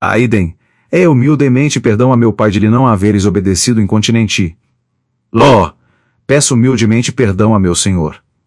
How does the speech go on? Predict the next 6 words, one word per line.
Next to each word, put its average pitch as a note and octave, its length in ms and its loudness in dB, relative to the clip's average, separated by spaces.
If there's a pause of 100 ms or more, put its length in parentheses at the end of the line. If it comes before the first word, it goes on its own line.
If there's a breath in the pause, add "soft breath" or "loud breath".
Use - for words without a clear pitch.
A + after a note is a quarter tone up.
(360)
Sada, - 520 -2 (540)
puxa C#3 220 -2
daqui, B2 260 -2
burro, E2+ 720 -4
Lourenço G#2+ 720 0
sai. C#2+ 380 -8